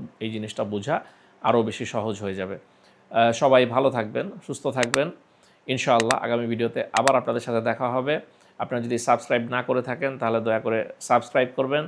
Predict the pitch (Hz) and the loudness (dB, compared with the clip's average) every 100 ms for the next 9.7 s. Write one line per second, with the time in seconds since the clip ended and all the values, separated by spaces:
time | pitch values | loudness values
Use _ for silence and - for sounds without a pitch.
0 | 196 - 110 117 117 117 104 110 117 117 | -6 -4 -2 0 0 0 -2 -2 -2 -2
1 | - _ _ _ - 110 110 110 120 113 | -10 _ _ _ 0 4 4 4 0 -2
2 | 113 113 110 - 113 113 98 123 113 110 | 0 2 2 6 6 6 0 -2 -2 -2
3 | 120 117 117 123 123 123 - - 139 175 | -4 -6 -4 -4 2 0 0 -6 -4 -4
4 | - _ _ _ - 120 120 120 120 104 | -8 _ _ _ -2 0 0 -2 -4 -4
5 | 120 123 127 - 127 117 120 120 113 117 | -2 0 -2 2 2 2 0 0 0 -2
6 | 127 120 123 - 117 127 120 117 127 147 | -2 -2 -4 -4 -4 -2 -4 -4 -6 -6
7 | 127 107 107 110 - 131 - 107 104 107 | -4 0 0 0 -2 -2 -2 0 0 0
8 | 113 104 101 104 110 123 131 107 104 110 | -4 -6 -4 -2 -2 -2 -2 -2 0 0
9 | 113 117 117 - 143 165 | -2 -6 -8 -4 -2 -4